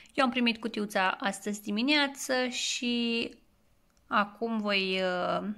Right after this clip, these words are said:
voi afla și eu ce se află în ea. Doar am, uh, desigilat aici, doar am desfăcut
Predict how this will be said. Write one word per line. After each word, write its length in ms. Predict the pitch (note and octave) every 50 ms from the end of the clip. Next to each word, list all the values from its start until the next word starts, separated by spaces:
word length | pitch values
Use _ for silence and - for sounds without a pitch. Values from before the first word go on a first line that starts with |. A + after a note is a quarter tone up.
| - - - - _ -
voi 120 | - A#3 G#3+
afla 240 | G#3 G#3+ A3 G#3+
și 140 | G#3+ - -
eu 60 | G#3+
ce 160 | G3+ - - G#3+
se 140 | G#3 G3+
află 320 | F#3 - - G3 F#3+ F3 F3 F3+
în 80 | F3 -
ea. 140 | - C#4
Doar 180 | D4 C#4+ B3+ -
am, 220 | G#3 G#3 G#3 G#3
uh, 220 | G#3 G3+ F#3+ F#3+ G3 G#3 - - - - - _ _ _
desigilat 560 | A#3 A3+ G#3 - - F#3 F#3+ F#3+ F3 E3+ F3+
aici, 160 | F3 F3 E3+
doar 120 | F#3+ F#3
am 140 | F3 E3+ F#3+
desfăcut 460 | F#3+ F#3 - - F#3 F3 - - -